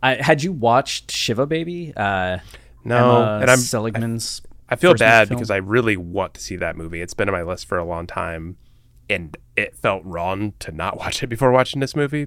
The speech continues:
Speaker 2: but I have not.
Speaker 1: Okay. Yeah, that's, I don't think, I mean, I knew Rachel Sennett from Bodies, Bodies, Bodies, right?
Speaker 2: Oh, yeah. She's great in that.
Speaker 1: Yeah.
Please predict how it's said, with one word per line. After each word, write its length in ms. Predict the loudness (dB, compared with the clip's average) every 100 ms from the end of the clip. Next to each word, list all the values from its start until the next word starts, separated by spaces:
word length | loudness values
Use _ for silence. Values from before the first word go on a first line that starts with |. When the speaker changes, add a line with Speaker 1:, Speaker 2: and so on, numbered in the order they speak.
| -6
Speaker 2:
but 220 | -8 -6
I 120 | -8
have 160 | -10 -12
not. 320 | -18 -20 -20 -20 _ _ _ _ -16
Speaker 1:
Okay. 240 | -14 -14 -18 _ _ _ _ -10
Yeah, 140 | -6 -4
that's, 320 | -4 -4 -4 0
I 360 | 2 2 0 -6 -20 -20 -20 -20 _ -2
don't 240 | -2 -2
think, 540 | -10 -16 -6 -4 -4 -4
I 100 | -2
mean, 160 | 0 0
I 100 | 0
knew 380 | 0 -2 -4 -8 -16 -18 -12
Rachel 580 | -8 -4 -2 -2 -6 -6
Sennett 600 | -6 -4 -4 -2 -6 -8
from 920 | -6 -4 -2 -4 -4 -6 -8 -8 -12 -16 -20 -20 -6
Bodies, 300 | -2 -2 -2
Bodies, 300 | -2 -4 -4
Bodies, 500 | -2 -2 -4 -12 -8
right? 320 | -6 -6 -8 -14 _ _ _ -20 _ -20 -20 _ 2
Speaker 2:
Oh, 120 | 4
yeah. 180 | 2 -2 -12
She's 200 | -10 -4
great 200 | -4 -2
in 60 | -6
that. 180 | -10 -14 _
Speaker 1:
Yeah. 340 | -4 -4 -4